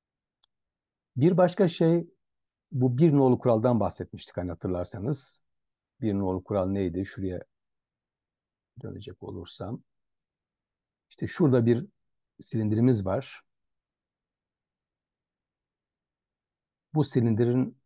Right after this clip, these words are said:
her yerinde en fazla malzeme durumundaysa mükemmel olmalı demiştik. Muzluk olmamalı. İşte bu iso'da da var aynı durum. Çünkü o da orada da kar-, yani hayatın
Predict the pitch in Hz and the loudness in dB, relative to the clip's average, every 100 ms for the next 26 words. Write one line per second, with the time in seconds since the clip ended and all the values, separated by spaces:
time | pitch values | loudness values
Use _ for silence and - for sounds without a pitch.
0 | _ - 143 143 123 117 110 113 107 110 | _ 0 2 4 2 2 -2 -4 -4 -4
1 | 110 110 110 107 110 107 107 131 147 131 | 0 0 0 0 -2 -2 -2 -2 -2 -2
2 | 107 - 110 110 113 80 78 90 - - | -2 -4 0 2 4 2 -4 -14 -16 -12
3 | 95 95 98 101 120 107 82 - - _ | -6 -2 -2 -2 2 2 0 -6 -16 _
4 | _ _ _ _ _ _ _ _ _ _ | _ _ _ _ _ _ _ _ _ _
5 | _ _ _ _ _ - 151 135 175 180 | _ _ _ _ _ -6 0 4 6 4
6 | - _ - 180 - 127 98 90 82 85 | 2 _ -4 0 2 2 2 0 0 -4
7 | - 95 90 95 104 185 - - 101 127 | -4 -6 -4 -4 -4 -6 -8 -10 -4 0
8 | 135 110 - _ _ _ _ _ _ _ | 0 0 -6 _ _ _ _ _ _ _
9 | - 117 110 113 98 95 95 - - 95 | -6 -4 0 -2 -2 -4 -6 -12 -14 -14
10 | - 117 98 - 98 | -6 0 0 0 -8